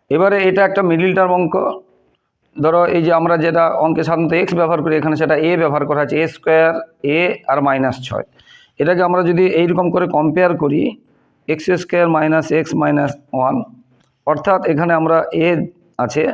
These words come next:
এ স্কয়ার, এবং তার সঙ্গে আরও কিছু আছে, এটার সঙ্গে কিছু আছে, ধরো সিক্স আছে, সামনে দিলেই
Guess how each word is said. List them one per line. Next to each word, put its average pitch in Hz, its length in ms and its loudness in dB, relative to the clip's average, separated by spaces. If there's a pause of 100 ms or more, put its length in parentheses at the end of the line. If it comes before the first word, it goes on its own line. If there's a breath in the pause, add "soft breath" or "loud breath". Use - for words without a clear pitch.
(840)
এ - 20 2 (120)
স্কয়ার, 165 320 2 (120)
এবং 180 100 0 (100)
তার 175 180 0
সঙ্গে 196 220 0
আরও 180 180 0
কিছু 180 240 -2
আছে, 170 180 0
এটার 156 200 -2
সঙ্গে 165 260 0
কিছু 147 160 -2 (100)
আছে, 143 200 0
ধরো 147 140 2 (120)
সিক্স 151 200 -2 (120)
আছে, 143 180 -2 (540 soft breath)
সামনে 147 260 0 (600)
দিলেই 143 240 0